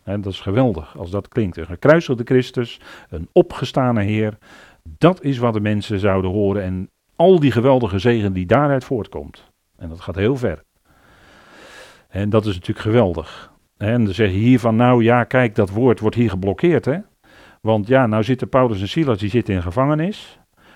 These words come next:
Dus, eh, de tegenstander, die heeft het mooi voor elkaar. Hè, ze predikten overal het evangelie, mensen kwamen tot geloof.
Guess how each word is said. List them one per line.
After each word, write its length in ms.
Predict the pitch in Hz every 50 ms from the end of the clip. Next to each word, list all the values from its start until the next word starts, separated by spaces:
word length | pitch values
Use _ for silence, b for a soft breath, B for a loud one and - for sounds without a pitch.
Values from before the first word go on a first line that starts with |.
| b b
Dus, 280 | - 107 101 - -
eh, 80 | - 120
de 340 | 110 104 107 104 98 110 113
tegenstander, 540 | - 208 214 180 151 - - 156 151 175 185
die 100 | 202 180
heeft 120 | 160 143
het 100 | 165 151
mooi 200 | 160 214 214 180
voor 120 | 123 131
elkaar. 400 | 120 117 - 190 214 233 240 196 - _ _ _ _ _ b b b b b b
Hè, 200 | b 135 170 196
ze 100 | 160 170
predikten 420 | - 190 190 185 175 156 131 190
overal 240 | 208 190 165 160 151
het 80 | 131 131
evangelie, 500 | 139 117 113 117 123 165 202 202 208 202
mensen 300 | 175 185 202 180 - 151
kwamen 280 | - 147 131 113 110
tot 160 | - 120 110 -
geloof. 500 | - 185 208 208 220 220 - - -